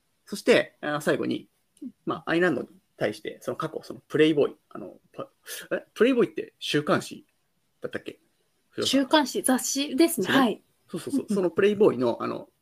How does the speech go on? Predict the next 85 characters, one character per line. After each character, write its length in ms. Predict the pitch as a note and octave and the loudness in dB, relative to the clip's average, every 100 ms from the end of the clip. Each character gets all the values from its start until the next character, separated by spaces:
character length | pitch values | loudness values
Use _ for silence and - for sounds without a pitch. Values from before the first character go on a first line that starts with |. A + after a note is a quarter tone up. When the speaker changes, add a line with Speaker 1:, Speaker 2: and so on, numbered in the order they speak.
| _ | _
Speaker 1:
イ 100 | D3 | -2
ン 60 | C3+ | 0
タ 100 | A2+ | -2
ビ 120 | G#2+ | -4
ュ 20 | |
ー 20 | |
が 100 | A#2 | -6
あ 20 | |
っ 40 | - | -8
て、 360 | - A#2+ - _ - - - _ _ - | -4 -4 -4 _ -20 -20 -20 _ _ -4
で、 300 | G#3 C#3 - | 0 2 0
結 180 | A3+ - | -6 -4
構 80 | A#2 | -6
そ 120 | C#3+ | -2
の 300 | D3+ D#3 D3+ | 0 0 0
話、 600 | D#3 D3+ D3 - E3 - | 0 -2 -2 -2 -4 -6
そ 140 | - C#3 | -4 0
の 160 | C3 | 2
や 120 | C3 D3+ | 4 4
り 60 | |
取 160 | - A2+ | 4 0
り 80 | - | -4
を 20 | |
聞 140 | - | -16
く 80 | - | 2
と、 300 | C#3 B2+ - - | 4 4 2 -8
ま 80 | C3+ | -4
た 80 | A#2+ | -4
ね、 140 | B2 | -4
そ 100 | - | -10
の 120 | A2+ - | -10 -4
ア 140 | C3 | -2
イ 100 | B2+ | 0
ン 60 | C3 | 0
ラ 80 | |
ン 80 | A2+ | 0
ド 80 | F#2+ | -4
の 80 | - _ _ _ _ | -10 _ _ _ _
そ 100 | A2+ | -20
の 80 | - | -12
哲 220 | A#2 B2+ | -8 -6
学、 140 | G2 | -8
思 300 | _ - C3+ | _ -10 -8
想 220 | - B2+ | -2 -2
の 240 | F#3 F3+ - | 2 0 0
理 160 | A#3+ G3 | -4 -4
解 120 | G#2 | -8
が 100 | - | -10
深 180 | - B2 | -6 -2
ま 100 | A#2 | -2
る 80 | A2+ | -2
の 80 | A#2+ | -2
で、 80 | |
Speaker 2:
う 40 | B2 | -2
ん 40 | |
う 20 | |
ん。 20 | - | 2
Speaker 1:
最 120 | B3+ | 4
後 60 | C3+ | 4
に、 100 | - | -2
え 60 | G#2+ | -12
っ 20 | |
と、 100 | - | -10
そ 120 | - | -6
れ 100 | G#2+ | -6
を 80 | G2 | -6
紹 240 | - A2 | -6 -6
介 220 | - - - | -8 -14 0
し 80 | |
て、 240 | - G#3+ - - - _ | 4 4 2 -20 -20 _
ま 100 | A2 | -4
あ、 40 | |
終 100 | - | 4
わ 80 | C3 | 2
る 60 | A#2+ | 2
っ 20 | |
て 160 | - F#3+ | -4 -2
い 40 | |
う 40 | |
よ 180 | G3 - | 0 -2
う 0 | - | -2
な 100 | A#2+ | 0
流 80 | B2 | 2
れ 100 | A#2 | 2
に 160 | - | -2